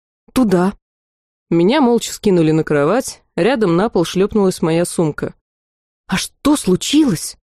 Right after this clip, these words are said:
воскликнула Лалина, в изумлении переводя взгляд с меня — на подбитый глаз этого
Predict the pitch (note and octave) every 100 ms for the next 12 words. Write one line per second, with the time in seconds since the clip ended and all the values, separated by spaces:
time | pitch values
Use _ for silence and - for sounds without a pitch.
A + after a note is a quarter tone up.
0 | _ _ F#3 F#3 - A3+ - F#3+ E3+ F3
1 | F#3 A#3+ C4 A#3+ - _ - F3+ F3+ F#3+
2 | B3 B3 G3+ F3 F#3+ F#3 G3 F3 F#3+ G#3
3 | - F#3+ G3 B3+ B3 _ _ _ F3+ G#3+
4 | B3 F3+ A#3+ G#3 E3 G3 A3 G3 G#3+ G3+
5 | G3+